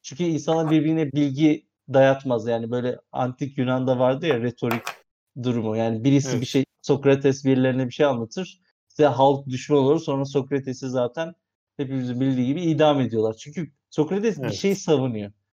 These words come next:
Speaker 1: Sokrates oturup çayını içse, efendi gibi okeyde şeyini oynasa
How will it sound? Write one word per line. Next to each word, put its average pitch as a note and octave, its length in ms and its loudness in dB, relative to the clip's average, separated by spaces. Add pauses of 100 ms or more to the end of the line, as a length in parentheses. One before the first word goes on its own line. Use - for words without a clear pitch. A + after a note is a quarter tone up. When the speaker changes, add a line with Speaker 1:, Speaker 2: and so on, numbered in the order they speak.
Speaker 1:
Sokrates E3+ 640 -2
oturup F#3 480 -4
çayını D#3+ 320 2
içse, E3 240 -4
efendi D#3+ 360 0
gibi D#3+ 120 0
okeyde D#3 600 0 (420)
şeyini D#3 300 0
oynasa D3+ 580 0